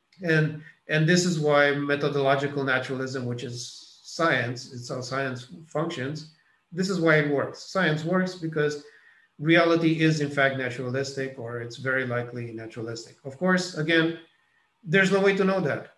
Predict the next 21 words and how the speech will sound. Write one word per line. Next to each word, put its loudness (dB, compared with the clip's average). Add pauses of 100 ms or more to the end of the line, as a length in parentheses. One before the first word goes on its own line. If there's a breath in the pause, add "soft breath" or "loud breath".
(500)
We 0
can't 0
assume 2
that. 4
There's 2
no 0
basis 0
for -4
that 0
assumption. -6 (800 soft breath)
The 0
probabilities 2
are 2
equal 0
that -4 (1400)
the, -2 (200)
you -8
know, -8
naturalism 0
is -4
correct, -2